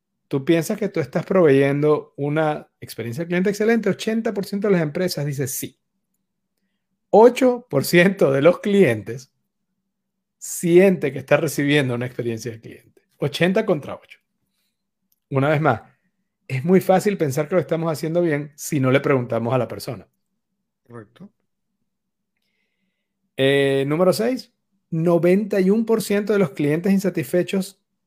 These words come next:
Speaker 1: cambian de marca sin avisar y sin quejarse.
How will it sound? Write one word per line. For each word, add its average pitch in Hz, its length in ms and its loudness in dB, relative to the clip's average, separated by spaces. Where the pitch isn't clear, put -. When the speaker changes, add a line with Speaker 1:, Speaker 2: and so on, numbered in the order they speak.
Speaker 1:
cambian 220 380 2
de 196 60 2
marca 190 500 0
sin - 420 0
avisar 226 540 -2
y 147 100 -2
sin 202 320 2
quejarse. 127 500 -4